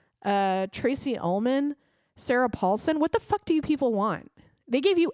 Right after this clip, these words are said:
everything. What do you want? Um, seeing some of the most amazing feminists, like, portrayed on screen. Gloria Steinem, Betty Friedan, uh, Shirley Chisholm,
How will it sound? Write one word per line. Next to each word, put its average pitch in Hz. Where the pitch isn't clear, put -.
everything. 175
What 190
do 190
you 294
want? 165
Um, 190
seeing 349
some 339
of 294
the 269
most 247
amazing 247
feminists, 196
like, 202
portrayed 220
on 190
screen. 196
Gloria 311
Steinem, 220
Betty 277
Friedan, 226
uh, 214
Shirley 311
Chisholm, 269